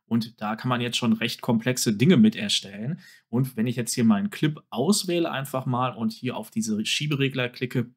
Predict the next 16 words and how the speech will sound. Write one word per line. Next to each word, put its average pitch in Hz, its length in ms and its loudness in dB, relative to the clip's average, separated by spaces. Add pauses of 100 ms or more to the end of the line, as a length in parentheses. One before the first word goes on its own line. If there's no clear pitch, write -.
dann 101 140 -10
werde 123 140 0
ich 135 80 -6
direkt - 260 -10
in 113 220 0
den 104 320 4
Tab - 240 -8
mit 110 100 -4
der 101 160 -8
Farbkorrektur 107 960 -4
geleitet. 104 540 -4 (300)
Und - 120 -12
hier 135 300 4
kann 131 180 0
ich 127 100 0
dann 117 320 2